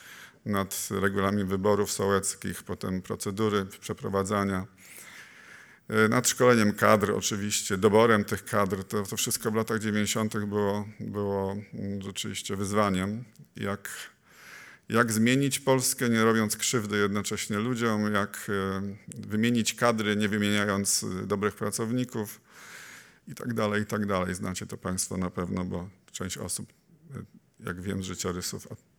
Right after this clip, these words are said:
tamte lata zna bardzo dobrze. No i oczywiście wybory, bo to, to też było zawsze zadanie dla sekretarzy, nieprzespane noce, wszystkie procedury, dopilnowanie tego, żeby wszystko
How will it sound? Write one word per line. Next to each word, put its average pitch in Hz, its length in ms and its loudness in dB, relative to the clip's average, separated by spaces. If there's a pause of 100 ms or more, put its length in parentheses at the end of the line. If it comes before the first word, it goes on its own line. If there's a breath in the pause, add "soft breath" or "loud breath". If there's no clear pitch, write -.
tamte 95 300 -4
lata 90 300 -4
zna 90 180 -4
bardzo 90 300 -6
dobrze. 90 380 -6 (1040 loud breath)
No 131 80 4
i 143 40 6
oczywiście 143 400 0
wybory, 135 440 4
bo 92 180 2
to, 98 440 -2 (160)
to 104 100 -10
też 110 220 -2
było 98 200 -2
zawsze 95 380 -4
zadanie 92 600 0
dla 92 80 -6
sekretarzy, 92 640 -4
nieprzespane 98 600 -2
noce, 104 440 0 (500 loud breath)
wszystkie - 340 -8
procedury, 98 800 0
dopilnowanie 95 680 -2
tego, 92 240 -6
żeby 92 220 -8
wszystko 98 420 -8